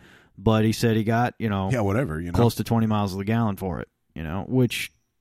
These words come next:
Speaker 1: is a lot better than his truck did. You know, he said his
Speaker 2: Oh,
Speaker 1: truck
Speaker 2: yeah.
Speaker 1: got, like, twelve, thirteen, and this gets, like, twenty, so it's a lot better.
Speaker 2: And that's my point. You know, uh, obviously, if you're gonna tow a, a, a nine thousand pound trailer, look, you know,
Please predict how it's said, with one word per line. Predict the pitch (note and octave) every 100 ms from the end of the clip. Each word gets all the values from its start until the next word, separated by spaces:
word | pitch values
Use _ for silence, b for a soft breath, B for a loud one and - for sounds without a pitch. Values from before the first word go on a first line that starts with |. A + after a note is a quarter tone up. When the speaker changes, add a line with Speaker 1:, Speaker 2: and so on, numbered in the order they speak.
| _
Speaker 1:
is | C3
a | A#2
lot | B2 A#2
better | A#2+
than | A2
his | G2
truck | - C3 A#2+
did. | - C2+ B1
You | G2
know, |
he | G2+
said | G#2 A2
his | G#2
Speaker 2:
Oh, | -
Speaker 1:
truck | C3 B2+
Speaker 2:
yeah. |
Speaker 1:
got, | B2 G#2
like, | G#2 G2+
twelve, | - B2 G#2+
thirteen, | A2+ G2+ - C#3+ A#2+
and | A2 G2+ G2+ -
this | A#2 A2
gets, | A2+ G#2
like, | G2 -
twenty, | A#2+ A2+ G2
so | G#2+ G2+
it's | -
a |
lot | G#2+ F#2
better. | G#2+ E2+ - b b
Speaker 2:
And | C4
that's | E4 -
my | D4 B3
point. | - C4 E3+
You | B2 D3
know, | F3
uh, | - C3+ C3+
obviously, | D3+ A#3+ A#3+ F3+ - D#3+
if | C#3+
you're | D#3+
gonna | D3
tow | C3 - B2+ B2+ B2
a, | A2 A2 A2
a, | G2 A2 G#2+ - A2
a | G#2+
nine | G#2+ A2+ A#2
thousand | A2+ G#2 G#2 G2+
pound | - G2 F#2
trailer, | - G2+ F#2+ F#2 F2
look, | - F#2+ F2 -
you | C#2+ F2+
know, | F#2 F2